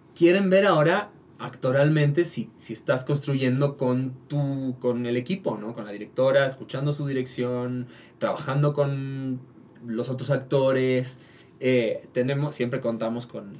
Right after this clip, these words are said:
Manu y con Mariana. La última, última audición, eh, estábamos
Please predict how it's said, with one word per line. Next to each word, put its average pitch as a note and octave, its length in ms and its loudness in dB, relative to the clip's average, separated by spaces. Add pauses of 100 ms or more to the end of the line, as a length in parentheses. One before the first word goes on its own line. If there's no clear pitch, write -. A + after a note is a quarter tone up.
Manu A#2 300 -4
y A2+ 40 -6
con A2+ 180 -4
Mariana. B2 400 -4
La A2 120 -6
última, D#3+ 480 2
última C#3+ 360 -2
audición, A#2+ 600 -4 (380)
eh, G#2+ 440 -6 (680)
estábamos A#2 840 -2